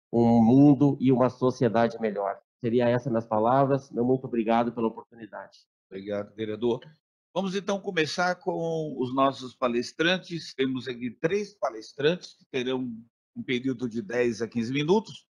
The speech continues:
Speaker 2: Pela ordem, nós vamos começar com a Secretaria Municipal de Promoção e Desenvolvimento Social, Iara Caferati Gonçalves Fagundes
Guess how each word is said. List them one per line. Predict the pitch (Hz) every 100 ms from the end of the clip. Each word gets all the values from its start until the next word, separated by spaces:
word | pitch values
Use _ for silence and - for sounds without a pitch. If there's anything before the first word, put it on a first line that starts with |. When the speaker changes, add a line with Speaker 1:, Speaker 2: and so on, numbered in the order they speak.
| _ _ _ _ _ _ -
Speaker 2:
Pela | 131
ordem, | 143 160 175 185
nós | 160
vamos | 147 151 131
começar | 143 135 127 147 151 151
com | 156
a | 135
Secretaria | 135 127 131 131 123 131
Municipal | 127 120 120 - 117 117 110
de | 101 110
Promoção | 123 117 110 - 123
e | 113
Desenvolvimento | 110 110 110 113 113 107
Social, | - - 117 123 151 151 _ _ _ _ _ -
Iara | 139 131 139 147 131 107 104 - _ _ _ -
Caferati | 127 113 117 104 147 160 - - 147
Gonçalves | 123 117 - 123 117 110
Fagundes | - 156 151 190 208 180 -